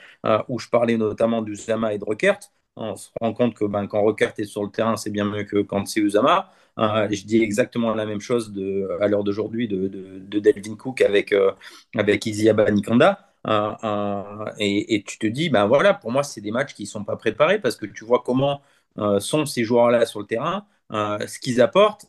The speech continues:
euh, c'est largement pas suffisant, euh, mais que tu les retrouves sur le, sur le terrain, euh, les, les matchs d'après. Euh, et que, ben, on a, on n'a pas, ne serait-ce, souvent les, les, les équipes, elles préparent le tout premier drive.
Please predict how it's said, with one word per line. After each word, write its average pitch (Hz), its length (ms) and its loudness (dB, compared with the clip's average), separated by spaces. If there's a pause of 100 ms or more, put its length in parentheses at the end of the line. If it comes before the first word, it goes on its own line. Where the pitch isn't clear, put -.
euh, 107 220 -6 (140)
c'est - 220 -8
largement 123 480 2
pas 117 100 -2
suffisant, 127 560 -4 (260)
euh, 110 80 -2
mais 104 160 0
que - 60 -16
tu - 100 -4
les 107 80 0
retrouves 107 480 0
sur 110 200 -4
le, 104 320 4
sur - 200 -10
le 101 60 -6
terrain, 117 500 0
euh, 101 200 0
les, 98 340 -4
les 101 80 -4
matchs 104 180 -2
d'après. 190 420 0 (440)
Euh, 104 260 -2
et 113 180 0
que, 113 280 4
ben, 104 480 -2
on 113 260 -4
a, 107 400 -2 (360)
on 123 180 -2 (100)
n'a 123 140 -2
pas, 170 500 -2
ne 147 180 -10
serait-ce, 156 520 -8
souvent 165 360 -6
les, 135 220 -4
les, 120 160 -6
les 120 200 -6
équipes, 131 220 -6
elles 143 120 2
préparent 151 340 2
le 117 200 0
tout - 120 -12
premier 151 240 0
drive. 127 320 2